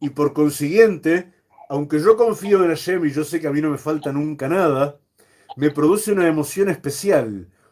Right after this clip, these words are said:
una conexión especial contigo, puesto que de ti recibí lo que recibí, y con la forma que asumió lo que, lo que recibí de entre la infinidad de formas. Y eso también es Hod.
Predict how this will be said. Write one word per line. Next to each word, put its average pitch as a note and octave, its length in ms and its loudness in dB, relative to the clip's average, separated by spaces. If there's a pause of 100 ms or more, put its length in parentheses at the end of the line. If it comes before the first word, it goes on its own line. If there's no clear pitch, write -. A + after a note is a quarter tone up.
(100)
una D3+ 280 -2
conexión D#3+ 500 0
especial E3+ 540 -2
contigo, D3+ 800 0 (1200)
puesto D#3+ 400 0
que D#3 80 2
de D3 160 6
ti F#3 160 0
recibí E3 440 2
lo D#3+ 120 2
que D3 80 -2
recibí, B2+ 680 -6 (600)
y E3 120 -6
con E3+ 220 0
la E3 100 2
forma G#3+ 380 2
que F#3 80 -2
asumió A3+ 460 2
lo F3+ 100 4
que, D3 100 -2
lo C#3 400 -4
que D3 100 -4
recibí C#3+ 520 -2 (260)
de C3 80 -10
entre D3 220 -8
la C#3+ 80 -4
infinidad C#3+ 540 2
de D3 80 2
formas. G2 500 -10 (800)
Y D3 140 0
eso F3+ 200 -2
también F3+ 360 -2
es - 140 -2
Hod. A2+ 460 -2